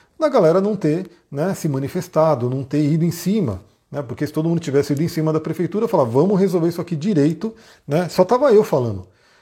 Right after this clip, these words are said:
Aí eu cansei, eu falei, "Meu, não vou falar mais nada." Falei, "Não vou falar mais nada, vou dar um jeito aqui, vou virar piloto de rally, enfim, não vou falar mais nada."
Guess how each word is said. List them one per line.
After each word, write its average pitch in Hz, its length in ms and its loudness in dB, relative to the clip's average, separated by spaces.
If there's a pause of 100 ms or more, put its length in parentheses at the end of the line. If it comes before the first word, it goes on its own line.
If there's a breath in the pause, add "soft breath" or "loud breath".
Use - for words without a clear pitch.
(140)
Aí 269 100 -4
eu 285 60 -2
cansei, 285 460 -2
eu 165 80 2
falei, 196 180 0
"Meu, 196 120 2
não 190 80 4
vou 214 80 0
falar 214 200 0
mais 233 160 -2
nada." 135 320 0
Falei, 135 220 -6
"Não 160 80 -4
vou 170 80 -2
falar 160 220 -2
mais 123 200 -2
nada, 175 440 0 (340 loud breath)
vou 131 420 2
dar 117 200 0
um 143 100 2
jeito 139 300 0
aqui, 170 180 -2
vou 139 100 2
virar 135 260 2
piloto 143 340 -4
de 127 100 -4
rally, 120 420 0
enfim, 165 360 -4 (260 loud breath)
não 196 40 -2
vou 202 80 2
falar 196 200 0
mais 196 160 0
nada." 127 280 -2